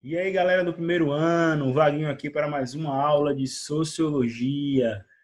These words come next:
Hoje com conteúdo raça e etnia. Lembrando que, eh, esse capítulo sete, ele aborda ali vários conceitos,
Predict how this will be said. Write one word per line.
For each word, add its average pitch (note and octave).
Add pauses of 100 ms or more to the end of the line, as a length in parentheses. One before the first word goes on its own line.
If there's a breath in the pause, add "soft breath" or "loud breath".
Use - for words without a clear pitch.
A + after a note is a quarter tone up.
(300 soft breath)
Hoje D3
com D#3
conteúdo C#3+ (220)
raça D#3+ (460)
e D3
etnia. D3+ (480)
Lembrando C#3+
que, D#3
eh, C#3
esse C3
capítulo D3
sete, D3+
ele D3
aborda C#3
ali C3+
vários D#3
conceitos, D3+